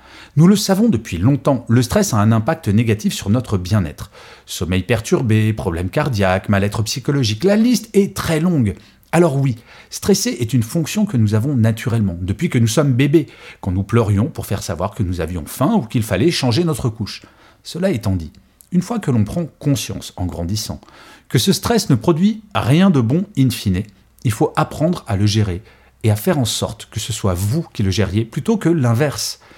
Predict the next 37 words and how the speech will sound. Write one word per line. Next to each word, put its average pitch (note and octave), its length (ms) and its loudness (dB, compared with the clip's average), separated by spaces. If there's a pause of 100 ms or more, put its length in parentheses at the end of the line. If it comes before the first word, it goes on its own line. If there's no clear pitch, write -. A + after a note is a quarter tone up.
(240)
Quelques G3 240 2
petits - 240 -2
trucs G#3 180 0
pour F#3 140 2
y F#3+ 160 6
arriver ? G3+ 400 2 (340)
Je C#3+ 160 -2
ne D#3+ 120 2
vais G#3 120 2
vous C3+ 200 -2
en A#2+ 60 4
donner A#2 360 2 (100)
qu'un, G2+ 180 2 (260)
en F2+ 60 -6
fait. - 360 -12 (480)
Déconnectez, A2+ 720 2 (240)
tous G#3+ 120 4
les E3 120 6
jours, F2+ 340 -6 (100)
le F3+ 120 6
week-end A2+ 380 -2 (140)
et D3 80 2
surtout G#2+ 380 -8 (340)
pendant A#2 240 4
vos G2 140 2
vacances. - 540 -10 (380)
Se - 160 -2
connecter G#3+ 420 4
à A3 80 4
votre A2 300 0
boîte A#2 360 0
email F2 340 0
ou A#2+ 60 0
penser G#2+ 420 0
à C#3+ 60 2
votre G#2 320 -2
job D#2 320 -6